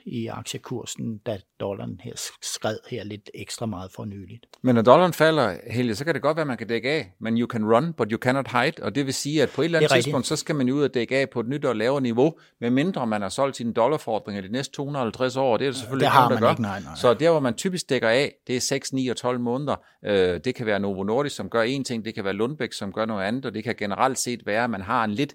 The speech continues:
Speaker 2: forskellig afdækningsprofil, når det drejer sig om forskellige valutaer. Så hvis vi kommer ind i en situation,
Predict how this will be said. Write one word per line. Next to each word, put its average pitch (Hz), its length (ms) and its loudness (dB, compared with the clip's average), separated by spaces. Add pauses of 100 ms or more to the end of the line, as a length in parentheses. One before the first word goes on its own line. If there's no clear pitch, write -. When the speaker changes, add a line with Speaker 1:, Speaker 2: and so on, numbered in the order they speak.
(340)
Speaker 2:
forskellig 156 480 -2 (140)
afdækningsprofil, 113 1900 -2 (240)
når 123 80 2
det 120 140 2
drejer 87 320 2
sig 90 300 -4
om 98 160 -8
forskellige 98 540 -6
valutaer. 87 440 -6
Så - 140 -4
hvis 120 180 -4
vi 135 40 -6
kommer 127 220 0
ind 254 100 8
i 247 40 6
en 196 80 2
situation, 143 580 4